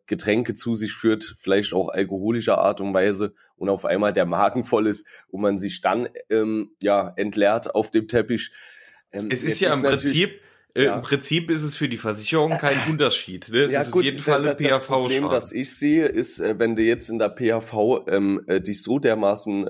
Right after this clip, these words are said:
Speaker 1: ähm, entleert hast aufgrund von Alkoholkonsum, dass es schon selbst über die P H V nicht mehr mitversichert ist. Also
Speaker 2: Ja.
Speaker 1: den Fall kann ich ja auch haben, rein theoretisch. Aber grundsätzlich, ja, das wär doch so klassischer, ähm, Privathaftpflichtschaden, ja. Wenn man jetzt... Ähm,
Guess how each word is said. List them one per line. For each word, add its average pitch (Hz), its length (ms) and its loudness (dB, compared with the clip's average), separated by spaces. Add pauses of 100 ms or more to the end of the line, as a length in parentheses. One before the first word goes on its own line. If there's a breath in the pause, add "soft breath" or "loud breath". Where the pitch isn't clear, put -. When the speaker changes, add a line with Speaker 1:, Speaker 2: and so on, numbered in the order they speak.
Speaker 1:
ähm, 90 520 0
entleert 95 500 2
hast 120 280 -4
aufgrund 104 460 -2
von 92 200 -4
Alkoholkonsum, 101 920 -2
dass 90 220 -4
es - 120 -12
schon 107 200 0
selbst 110 260 2
über 107 180 2
die 101 120 -4
P 113 160 2
H 117 100 2
V 110 220 0
nicht 104 140 -4
mehr 92 120 0
mitversichert 95 680 -6
ist. - 260 -20 (340 soft breath)
Also 107 160 2
Speaker 2:
Ja. 92 300 2
Speaker 1:
den - 80 -4
Fall 120 200 2
kann 117 200 0
ich 113 80 -10
ja 117 240 2
auch 101 220 0
haben, 82 160 -8 (180)
rein 101 180 2
theoretisch. 95 600 -4 (320 loud breath)
Aber 113 240 2
grundsätzlich, 139 720 -2
ja, 113 100 4
das 113 260 -2
wär 127 120 4
doch 110 160 0
so 107 240 -2
klassischer, 98 760 0
ähm, 95 200 0
Privathaftpflichtschaden, 90 1300 -4
ja. 95 220 -2
Wenn 101 100 0
man 98 140 2
jetzt... 92 280 -2
Ähm, 92 260 -2